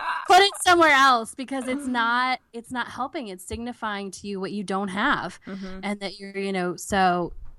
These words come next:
Speaker 2: yeah. So that for a while was, like, my experience with vision boards.
Speaker 1: Mm-hmm.
Speaker 2: I'm, I have a new experience now. So
Speaker 1: Mm-hmm.
Speaker 2: how about, we can talk about that. How about you?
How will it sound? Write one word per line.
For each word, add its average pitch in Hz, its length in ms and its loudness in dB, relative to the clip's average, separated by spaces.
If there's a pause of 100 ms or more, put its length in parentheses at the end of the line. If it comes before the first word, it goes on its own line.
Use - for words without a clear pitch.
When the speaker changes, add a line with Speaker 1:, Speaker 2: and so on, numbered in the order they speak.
Speaker 2:
yeah. 247 280 2
So 226 340 2 (280)
that 247 360 2
for 214 120 -6
a 202 80 -4
while 226 280 0
was, 185 140 -10
like, 175 160 -14
my 185 140 -6
experience 180 500 -10
with 151 100 -16
vision 170 240 -8
boards. - 320 -18
Speaker 1:
Mm-hmm. 214 260 -10
Speaker 2:
I'm, 240 240 -2
I 233 100 2
have 247 180 0
a 214 100 -20
new 208 240 -6
experience 170 640 -14
now. 185 240 -10
So 220 240 -8
Speaker 1:
Mm-hmm. 196 140 -8 (280)
Speaker 2:
how 277 100 2
about, 269 300 -2
we 247 100 -6
can 240 100 -4
talk 190 160 -4
about 180 180 -10
that. 160 200 -8
How 214 100 -4
about 208 180 -2
you? 190 220 -8